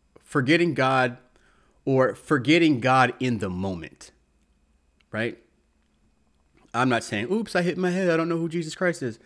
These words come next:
I'm talking about forgetting God in the midst of a moment because of the swinging of the pendulum,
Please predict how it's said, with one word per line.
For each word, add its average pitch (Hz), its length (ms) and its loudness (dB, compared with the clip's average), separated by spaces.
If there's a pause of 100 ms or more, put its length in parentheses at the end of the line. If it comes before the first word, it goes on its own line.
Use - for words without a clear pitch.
(440)
I'm 147 140 -4
talking 156 260 0
about 131 300 0
forgetting 139 560 2
God 120 320 2
in 135 280 0
the 117 180 -4
midst 135 880 -4 (120)
of 151 540 0
a 123 220 0
moment 113 580 -4 (680)
because 156 560 -2
of 123 340 -2
the 110 220 -2
swinging 160 600 0
of 123 280 -6
the 110 100 -6
pendulum, 110 680 -10